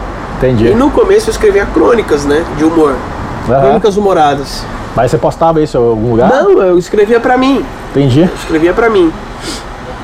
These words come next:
Speaker 2: E, e aí
Speaker 1: Acho que todo mundo já fez isso, né?
Speaker 2: É, sim, sim. E aí o Fernando Borg uma vez deixou um maluco,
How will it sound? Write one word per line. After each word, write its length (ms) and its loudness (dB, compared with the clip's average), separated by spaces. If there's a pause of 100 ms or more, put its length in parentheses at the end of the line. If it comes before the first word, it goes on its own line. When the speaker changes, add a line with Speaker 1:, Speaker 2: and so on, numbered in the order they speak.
(100)
Speaker 2:
E, 560 4 (560)
e 100 2
aí 400 6
Speaker 1:
Acho 120 4
que 60 4
todo 80 2
mundo 100 0
já 100 2
fez 280 -2
isso, 220 -6
né? 200 0
Speaker 2:
É, 20 -2
sim, 260 2
sim. 160 -2 (240)
E 80 2
aí 260 2
o 180 0
Fernando 340 0
Borg 380 2
uma 140 4
vez 300 4
deixou 320 2
um 100 0
maluco, 420 4